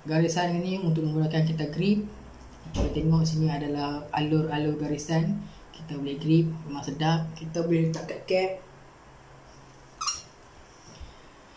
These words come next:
Kita boleh letak kat baju. Kan? Contoh kita tak mahu guna, kita letak kat baju. Kita letak kat poket.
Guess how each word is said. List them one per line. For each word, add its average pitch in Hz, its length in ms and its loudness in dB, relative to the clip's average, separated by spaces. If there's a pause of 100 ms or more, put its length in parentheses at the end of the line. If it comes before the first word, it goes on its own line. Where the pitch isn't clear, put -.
(280)
Kita 208 320 2
boleh 190 240 4
letak 190 240 0
kat 170 160 -2
baju. 180 380 2 (760)
Kan? 143 240 -2 (160)
Contoh 160 320 2
kita 165 240 0
tak 160 160 -2
mahu 160 160 6
guna, 170 240 4
kita 165 160 -2
letak 175 320 2
kat 156 80 -4
baju. 165 560 0 (880)
Kita 165 160 -6
letak 185 240 -2
kat 160 80 -4
poket. 170 560 0